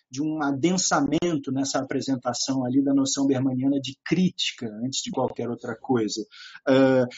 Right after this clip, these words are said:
e em torno desse ponto eu continuo, continuo a apresentar algumas, algumas dúvidas aqui, algumas inquietações, a respeito das quais depois eu gostaria que você falasse um bocadinho. Lá na página,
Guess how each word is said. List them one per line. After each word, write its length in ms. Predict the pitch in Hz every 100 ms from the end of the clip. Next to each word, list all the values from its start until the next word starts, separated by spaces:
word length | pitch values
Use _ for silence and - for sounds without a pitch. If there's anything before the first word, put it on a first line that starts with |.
| - -
e 200 | 202 226
em 60 | 220
torno 240 | 220 214
desse 300 | 190 233 -
ponto 320 | - 180 196 180
eu 120 | 170
continuo, 800 | - 170 - 156 160 175 175 165
continuo 500 | 170 160 156 165 160
a 40 |
apresentar 540 | 156 156 143 147 139 151
algumas, 920 | 147 127 147 156 151 147 139 135 -
algumas 460 | 139 131 147 143 127 -
dúvidas 640 | 156 175 156 117 110 104
aqui, 260 | 113 107 -
algumas 400 | 131 123 127 117
inquietações, 1040 | 120 120 117 120 117 - 160 165 135 117 -
a 60 | 135
respeito 240 | 135 160
das 160 | 147 -
quais 180 | 160
depois 240 | 147 156 156
eu 60 | 147
gostaria 380 | 147 156 147
que 80 | 151
você 160 | - 160
falasse 420 | - 151 147 147
um 60 | 143
bocadinho. 640 | 147 - 147 123 117 104 95 - - - -
Lá 180 | 147 185
na 180 | 220 220
página, 680 | 190 175 151 156 151 143 147